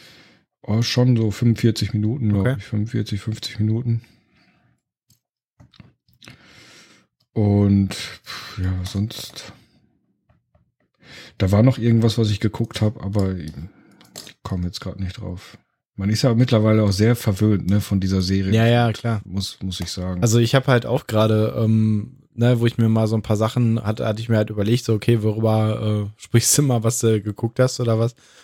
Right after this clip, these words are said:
Speaker 2: Und dann hab ich halt irgendwie gedacht, okay, ist jetzt bei uns ja auch schon ein bisschen her. Äh,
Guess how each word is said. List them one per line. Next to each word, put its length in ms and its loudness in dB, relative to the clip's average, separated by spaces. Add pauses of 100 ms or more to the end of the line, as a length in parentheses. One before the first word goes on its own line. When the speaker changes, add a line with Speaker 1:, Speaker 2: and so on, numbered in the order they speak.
(100)
Speaker 2:
Und 100 4
dann 80 6
hab 100 4
ich 80 0
halt 140 2
irgendwie 220 2
gedacht, 280 0
okay, 200 2
ist 120 -2
jetzt 160 -4
bei 80 2
uns 160 2
ja 60 4
auch 100 2
schon 140 -2
ein 20 0
bisschen 200 0
her. 300 2 (520)
Äh, 380 4